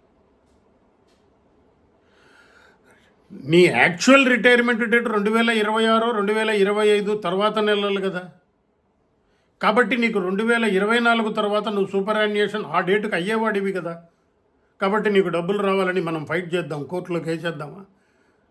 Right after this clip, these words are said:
అని అంటున్నారు. సరే, వాళ్ళు వేసుకుంటే ఎవరి వ్యక్తిగతమైన ఇష్టం అది కా-, అది. కానీ date of retirement ఏంటి అని అంటే సింపుల్ క్వశ్చన్ ఏంటి,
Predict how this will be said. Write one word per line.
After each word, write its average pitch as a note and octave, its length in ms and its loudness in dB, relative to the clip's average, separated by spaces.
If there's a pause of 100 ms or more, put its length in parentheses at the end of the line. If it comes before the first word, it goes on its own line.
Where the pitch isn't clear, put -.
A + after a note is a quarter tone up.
(240)
అని G3+ 140 -2
అంటున్నారు. B2+ 480 -10 (1500)
సరే, A#2+ 120 -16
వాళ్ళు A#2 220 -8
వేసుకుంటే E3 460 -2
ఎవరి E3 220 2
వ్యక్తిగతమైన D#3+ 760 0 (360)
ఇష్టం D#3+ 260 0
అది C3+ 160 -2
కా-, C#3+ 380 -6
అది. B2 220 -12
కానీ D#3 640 0 (2250)
date G#3+ 220 6
of G#3 200 4
retirement G3+ 580 2
ఏంటి E3+ 680 0
అని E3 100 -2
అంటే E3+ 200 0
సింపుల్ F#3+ 340 0
క్వశ్చన్ F3 320 -2
ఏంటి, D#3+ 340 -4